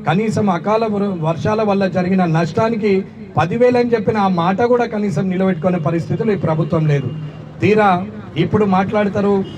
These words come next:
"ప్రభుత్వంలో ఉన్నాం కదా, మేము ఏదంటే అది మా-, మాట్లాడితే నడుస్తుంది" అనుకుంటారు. అన్న, నేను ఒకటే చెప్తున్నాను, ప్రభుత్వం ఏదైనా సరే ముందు వెనుక చూసి మాట్లాడాలా. గత ప్రభుత్వం చేసినటువంటి ప్రజలకు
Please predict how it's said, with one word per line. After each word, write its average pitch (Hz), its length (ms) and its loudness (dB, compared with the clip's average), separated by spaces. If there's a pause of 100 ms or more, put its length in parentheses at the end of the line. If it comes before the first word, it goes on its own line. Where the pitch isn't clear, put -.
(140)
"ప్రభుత్వంలో 208 540 2
ఉన్నాం 202 300 2
కదా, 208 320 0 (260)
మేము 196 240 2
ఏదంటే 220 340 0
అది 208 160 0
మా-, 185 340 2
మాట్లాడితే 185 560 -2
నడుస్తుంది" 170 420 0
అనుకుంటారు. 147 400 -2 (400)
అన్న, 214 160 2
నేను 226 420 -2 (340)
ఒకటే 214 280 2
చెప్తున్నాను, 185 520 0 (520)
ప్రభుత్వం 240 500 4
ఏదైనా 226 340 0
సరే 170 320 -2 (300)
ముందు 220 260 2
వెనుక 220 420 -2
చూసి 202 220 0
మాట్లాడాలా. 180 680 0 (400)
గత 214 180 0
ప్రభుత్వం 233 360 0 (140)
చేసినటువంటి 208 840 -2 (320)
ప్రజలకు 220 500 0